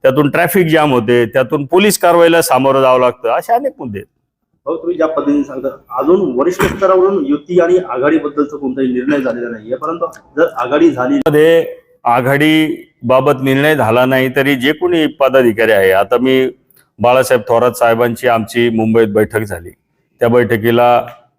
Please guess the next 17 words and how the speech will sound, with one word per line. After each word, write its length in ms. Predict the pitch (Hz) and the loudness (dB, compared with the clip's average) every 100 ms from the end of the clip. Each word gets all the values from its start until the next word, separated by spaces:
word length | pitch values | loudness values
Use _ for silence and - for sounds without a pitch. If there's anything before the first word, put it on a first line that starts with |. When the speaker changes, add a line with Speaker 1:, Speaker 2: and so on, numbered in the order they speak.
| _ | _
Speaker 1:
रोहितदादा 560 | 113 117 117 107 117 117 | -2 2 2 2 2 0
पवार 340 | 113 113 123 | 0 2 2
उपस्थित 380 | 120 104 113 120 101 | 0 -2 -2 -4 -4
होते, 280 | 98 110 | -4 -4
प्राजक्तदादा 640 | 107 110 107 107 104 107 110 117 | -2 -2 0 0 0 0 0 0
तनपुरे 360 | 113 110 123 | -2 0 2
होते, 300 | 113 92 110 | 2 2 -2
निलेशजी 520 | 110 110 107 104 107 107 | -2 -2 -2 -2 -2 -2
लंके 280 | 117 123 | -2 -2
साहेब 240 | 127 123 113 | 0 0 0
होते, 300 | 101 95 107 | -2 0 0
अंकुशराव 520 | 101 104 107 - 107 | 0 -4 -10 -2 0
काकडे, 380 | - 143 165 156 | 2 0 2 0
इतरही 260 | 160 196 180 | 2 2 2
आम्ही 220 | 151 147 | 2 2
मंडळी 340 | 131 123 123 | 2 2 4
होतो. 380 | 113 107 95 | 2 0 -4